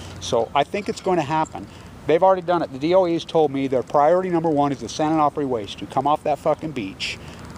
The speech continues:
to Texas. Now in Texas, well, in New Mexico they say you can send it. They say you can send it in Idaho. They're illegally doing it here. So it's gonna happen.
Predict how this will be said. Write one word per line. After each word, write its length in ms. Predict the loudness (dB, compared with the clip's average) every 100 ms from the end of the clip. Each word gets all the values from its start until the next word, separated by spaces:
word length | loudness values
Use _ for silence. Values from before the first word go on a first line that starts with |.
| -4
to 360 | 0 0 -2 -8 -16 -16
Texas. 580 | -6 -4 -4 -10 -14 -12 -2
Now 180 | 0
in 60 | 0
Texas, 560 | 2 0 0 -4 -4 -10 -18 -18 -16 -16 -6
well, 140 | -2 0
in 80 | 0
New 100 | 0
Mexico 320 | 0 0 0
they 120 | 0
say 200 | 0 -2
you 140 | -2
can 160 | -10 -8
send 260 | -4 -4 -2
it. 80 |
They 100 | 0
say 200 | 0 0
you 160 | -4 -6
can 120 | -8
send 280 | -4 0 0
it 20 |
in 80 | 2
Idaho. 320 | 2 2 2
They're 140 | 4 2
illegally 460 | 4 2 2 0
doing 260 | 0 -2 -4
it 80 | -4
here. 260 | -4 -4 -6 -16 -18 -16 -10
So 340 | -2 2 4
it's 120 | 2 0
gonna 200 | 0 2
happen. 320 | 2 0